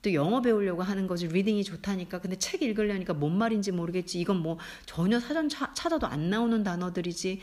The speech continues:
사실 난이도가 꽤 있는 책이니까요. 그래서, 어, 그만큼 배울 수 있는 게 많은 부분이기도 해요. 자, The Giant said,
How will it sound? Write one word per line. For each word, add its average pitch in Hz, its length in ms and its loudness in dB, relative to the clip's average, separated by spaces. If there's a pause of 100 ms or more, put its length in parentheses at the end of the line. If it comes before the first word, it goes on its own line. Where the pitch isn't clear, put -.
(180)
사실 - 260 -2
난이도가 196 480 -2
꽤 359 100 -4
있는 208 420 0
책이니까요. 143 1200 -6
그래서, 185 340 -6 (540)
어, 151 320 -6
그만큼 285 760 2
배울 175 280 -2
수 165 120 -8
있는 139 120 -4
게 143 80 -4
많은 139 800 0
부분이기도 143 560 -6
해요. 143 340 -10 (1900)
자, 196 420 0 (500)
The - 180 4
Giant 151 500 -2
said, 180 540 0